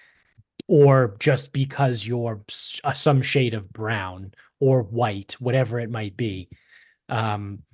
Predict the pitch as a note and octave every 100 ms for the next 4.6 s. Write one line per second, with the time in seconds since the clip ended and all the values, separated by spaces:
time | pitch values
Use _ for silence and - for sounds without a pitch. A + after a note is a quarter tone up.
0 | _ _ _ _ _ _ _ D3 A2+ C#3+
1 | C3+ C3 B2 - _ - C3+ B2 A#2 A2
2 | A2 A2+ B2 G#2 A2 G#2+ G#2+ F#2+ F#2+ _
3 | _ _ _ _ _ _ _ _ - A2+
4 | A2 G2+ G#2 G2+ G2 F#2+